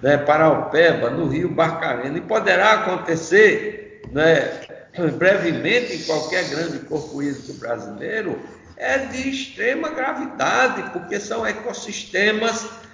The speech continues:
não é, que têm um peso regional muito grande. No caso do Rio Paraopeba, por exemplo, ele é integrante da bacia hidrográfica do Rio São Francisco, que ocupa oito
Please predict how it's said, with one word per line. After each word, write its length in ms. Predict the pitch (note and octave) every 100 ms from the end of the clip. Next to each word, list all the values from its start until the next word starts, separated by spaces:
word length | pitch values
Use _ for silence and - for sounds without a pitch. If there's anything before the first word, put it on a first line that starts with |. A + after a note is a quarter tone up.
| - -
não 140 | D#3+
é, 240 | E3+ G#3+
que 600 | G3 - F3+ G#3+ A#3 A3 -
têm 560 | F3 G3+ B3+ B3 E3+ D#3+
um 180 | -
peso 500 | - D3 A3 G#3 -
regional 800 | A2+ D3 C#3 C#3 C#3 A2+ C3+ G3+
muito 260 | G#3 - -
grande. 460 | - C#3 G#3 F#3+
No 160 | C#3 D#3
caso 680 | E3 F3 G#3+ G#3+ E3+ - - - - _ -
do 160 | F#3
Rio 340 | D#3 E3+ F#3+ -
Paraopeba, 680 | E3+ D#3+ C#3 - E3+ A3 A#3
por 260 | - F3+
exemplo, 480 | - - F#3+ A#3 F#3+
ele 200 | G3+ G#3
é 340 | G#3+ A#3 A#3
integrante 600 | - F#3 C3 D#3 A#3+ - G#3
da 120 | G#3+
bacia 420 | G#3 E3+ - F#3+
hidrográfica 680 | G3+ G3+ E3 D#3+ A3 - G#3+
do 140 | G#3
Rio 180 | G#3+ G#3+
São 240 | G#3 A3+
Francisco, 600 | - A3+ - - - -
que 100 | -
ocupa 420 | G3+ F#3+ - - F#2+
oito 540 | G#3 C#4 - - -